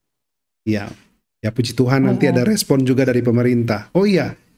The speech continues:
Speaker 1: biasa kan
Speaker 2: Amin.
Speaker 1: O D G J ini kan juga, eh, dirazia juga tuh oleh Pol P P.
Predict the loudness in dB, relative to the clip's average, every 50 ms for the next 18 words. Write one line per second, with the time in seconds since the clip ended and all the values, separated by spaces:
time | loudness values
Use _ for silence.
0 | _ _ 0 0 2 2 0 0 0 2 2 4 4 4 2 2 2 0 2 2
1 | 2 2 2 2 0 0 0 0 2 2 2 0 0 -2 -2 -2 0 0 2 2
2 | 2 0 -2 -4 -6 _ _ _ _ _ _ _ _ 0 0 2 2 2 0 2
3 | 2 2 2 2 0 0 0 0 0 0 0 2 0 0 -2 -4 -2 0 0 0
4 | 2 0 0 0 2 2 0 0 0